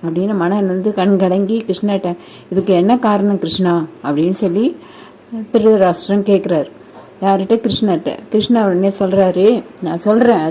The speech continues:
சொல்றதுக்கு முன்னாடி உனக்கு ஒரு கதை சொல்றேன்.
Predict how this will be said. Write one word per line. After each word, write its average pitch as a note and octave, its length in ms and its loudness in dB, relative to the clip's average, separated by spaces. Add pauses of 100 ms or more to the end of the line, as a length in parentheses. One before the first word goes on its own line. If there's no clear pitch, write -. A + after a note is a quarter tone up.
(100)
சொல்றதுக்கு A3 360 0
முன்னாடி F#3+ 440 2 (340)
உனக்கு G3+ 340 0
ஒரு F3+ 140 2
கதை F#3 260 0
சொல்றேன். F#3+ 420 -2